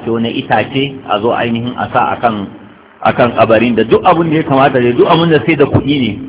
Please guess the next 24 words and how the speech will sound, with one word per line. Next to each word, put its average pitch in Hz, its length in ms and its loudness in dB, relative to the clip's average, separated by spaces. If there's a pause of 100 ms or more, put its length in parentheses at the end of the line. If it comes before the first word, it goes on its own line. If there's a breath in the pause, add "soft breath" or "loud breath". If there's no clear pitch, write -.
(880)
to 135 140 4
hukuma 135 480 4
sai 151 80 4
ta 117 120 -2
yi 101 60 0
masa. 104 220 -4 (920)
A 117 80 2
cikin 139 260 0
baitul 123 300 2
mali 123 240 2
za 107 120 2
a 95 60 2
yi 90 60 -6
masa. 90 300 -8 (100)
Idan 165 320 0
kuma 202 160 4
baitul 165 320 0
mali 156 240 0
aka 143 280 0
laluba 139 400 2 (120)
aka 139 120 -2
ga 110 100 0
babu 135 300 2 (140)
komai, 160 300 2